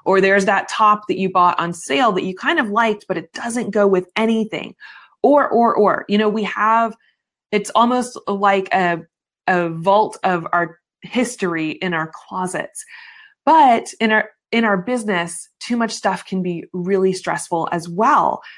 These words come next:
because we stand in our business, just like we stand in our closets, completely overwhelmed with too many options. So what I start to see with a lot of entrepreneurs, especially women entrepreneurs,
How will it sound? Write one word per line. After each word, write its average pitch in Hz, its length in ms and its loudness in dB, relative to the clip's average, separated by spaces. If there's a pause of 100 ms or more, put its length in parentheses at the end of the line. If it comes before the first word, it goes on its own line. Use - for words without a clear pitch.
(100)
because 226 280 2
we 226 100 0
stand 226 540 -2
in 202 120 -2
our 190 120 0
business, 185 420 -2
just 190 220 -4
like 220 120 0
we 220 120 0
stand 185 320 -4
in 175 40 -2
our 165 120 -4
closets, 185 520 -4
completely 269 1080 -2
overwhelmed 190 480 2
with 170 160 -10
too 185 480 -2 (120)
many 160 400 -6 (180)
options. - 580 -4 (500)
So - 160 2
what 277 140 6
I 269 100 6
start 320 320 2
to 311 100 -2
see 254 200 -6
with 220 140 0
a 196 80 2
lot 185 280 4
of 175 240 0 (320)
entrepreneurs, 202 960 -2
especially 214 380 -6
women 233 240 -2
entrepreneurs, 165 680 -8